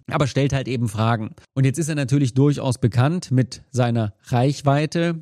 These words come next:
haha, durch seinen Kanal Weichreite T V. Und die Leute wissen, wer er ist, die Leute kennen ihn und dementsprechend fallen dann auch die Reaktionen aus,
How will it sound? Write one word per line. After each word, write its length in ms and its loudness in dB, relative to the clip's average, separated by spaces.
haha, 440 0
durch 340 0
seinen 240 -2
Kanal 580 0
Weichreite 1080 -2
T 120 -2
V. 360 -2
Und 300 2
die 220 -2
Leute 240 2
wissen, 480 0
wer 240 -4
er 0 -
ist, 280 -6
die 220 0
Leute 240 2
kennen 280 0
ihn 260 -6
und 340 -4
dementsprechend 640 -2
fallen 260 -2
dann 100 -2
auch 140 -4
die 100 0
Reaktionen 640 0
aus, 420 -4